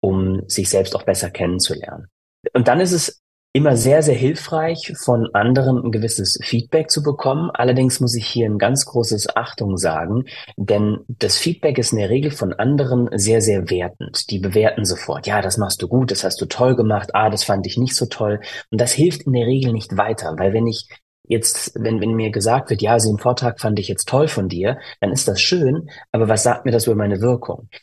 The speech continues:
Das heißt, die Leute sollten, wenn sie nach Feedback fragen, viel weniger auf eine Wertung Wert legen, sondern vielmehr auf ganz konkrete Adjektive. Also, „Mich hat das inspiriert, ich fand das freundlich, ich fand das offen, ich fand das,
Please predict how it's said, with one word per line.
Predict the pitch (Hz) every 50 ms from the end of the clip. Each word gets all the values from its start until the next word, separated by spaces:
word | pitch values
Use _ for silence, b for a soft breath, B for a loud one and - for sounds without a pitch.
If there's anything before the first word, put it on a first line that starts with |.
| B -
Das | - - -
heißt, | 117 117 101 -
die | 113
Leute | 104 110 117 127 123 135
sollten, | 113 110 117 110 110 - - 110
wenn | 101 98 98
sie | 92 87 87 87
nach | 82 -
Feedback | - - 165 - - 147 139 -
fragen, | - - 98 90 87 87 87
viel | - - - - 143 151 127 120
weniger | 120 113 110 104 95 107 98 92 -
auf | - 95 92 87 -
eine | - 87 87 85 80 76 -
Wertung | 90 92 113 123 - 151 147 151 160 170 165 - _ _ _ _ _ _ -
Wert | 110 101 98 117 131 139 -
legen, | 151 151 151 156 160 170 175 175 B B B B
sondern | - 110 113 110 110 104
vielmehr | - - - 143 151 143 139 135 131 123 -
auf | 107 107 110 104 - -
ganz | - 110 123 143 151 139 - - -
konkrete | - - 110 101 95 - - - - 113 120 131 131 131 - 135 127 127 127 B B B B -
Adjektive. | - 101 107 107 95 - - - - 69 - - - -
Also, | - 95 90 95 90 82 B B B B B B
„Mich | 101 104 - -
hat | 107 - -
das | 101 -
inspiriert, | - 98 92 - - 107 95 101 113 123 127 113 - - B B B B B
ich | - - -
fand | - 107 95 98 92 -
das | 98 90 87 - - -
freundlich, | - - - 98 101 113 117 107 - 107 95 95
ich | 95 - -
fand | - 95 92 92 90
das | 92 87 101 -
offen, | 110 120 120 - - 107 98 -
ich | - - -
fand | - 98 98 98 98 -
das, | 92 85 82 - - -